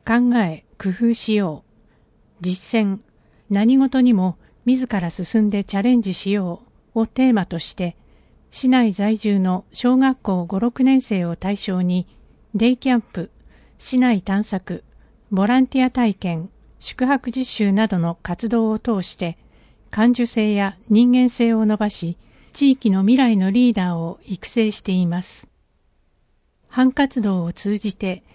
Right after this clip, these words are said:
考え方や性格の違う人と出会い、お互いを認め合い、仲間へと成長することを目的とした学校です。年間を通して活動を行っています。表です。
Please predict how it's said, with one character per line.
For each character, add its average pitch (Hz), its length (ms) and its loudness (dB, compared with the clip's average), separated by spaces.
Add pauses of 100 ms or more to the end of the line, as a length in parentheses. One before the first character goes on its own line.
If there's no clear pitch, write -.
(360)
考 247 260 4
え 254 140 2
方 240 240 -2
や 175 260 -4
性 254 240 -2
格 240 280 -2
の 220 120 4
違 - 180 -4 (160)
う 226 60 0
人 - 220 -6
と 175 120 -6
出 185 200 -2
会 175 220 -4
い、 - 80 -14 (420)
お 190 80 -2
互 254 340 4
い 240 60 4
を 226 100 4
認 208 220 2
め 220 180 2
合 208 100 0
い、 175 180 -4 (400)
仲 214 260 0
間 269 180 6
へ 196 100 0
と 170 240 -8
成 240 260 -2
長 233 200 -2
す - 160 -6
る 240 100 -6
こ 226 140 -4
と 190 180 -2
を 170 260 -6
目 190 240 -2
的 - 220 -4
と 214 100 -4
し - 80 -8
た 185 140 -4
学 180 260 -10
校 175 200 -6
で 165 140 -10
す。 - 240 -20 (800)
年 247 280 4
間 254 320 4
を 240 80 2
通 247 240 0
し - 140 -10
て 175 260 -10 (240)
活 202 260 -4
動 214 340 0
を 185 60 -4
行 202 120 -4
っ 185 180 -2
て - 180 -8
い 175 100 -2
ま 175 160 -4
す。 - 320 -18 (1700)
表 226 200 2
で 202 120 -2
す。 - 260 -18